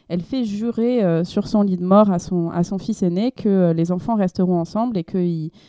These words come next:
gardera le secret de sa mort, euh, jusqu'à sa majorité pour pas que les enfants soient séparés.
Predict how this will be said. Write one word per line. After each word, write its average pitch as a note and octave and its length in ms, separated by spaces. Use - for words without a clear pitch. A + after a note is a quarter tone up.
gardera G3 420
le F#3+ 60
secret F#3+ 340
de - 60
sa F3+ 180
mort, F#3+ 420
euh, E3 260
jusqu'à F3+ 400
sa F3+ 160
majorité E3+ 640
pour - 240
pas G#3+ 160
que - 100
les F3+ 200
enfants F3 260
soient G#3 180
séparés. E3+ 420